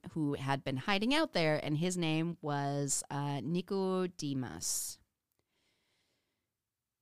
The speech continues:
He now is said to haunt the house frequently. Um, a lot of what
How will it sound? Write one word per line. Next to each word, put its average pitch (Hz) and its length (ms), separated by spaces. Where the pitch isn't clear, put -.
He 285 140
now 226 420
is 190 140
said 160 480
to 185 300
haunt 156 540
the 190 180
house 131 500
frequently. 113 600
Um, 143 540
a 196 80
lot 262 240
of 285 140
what 262 280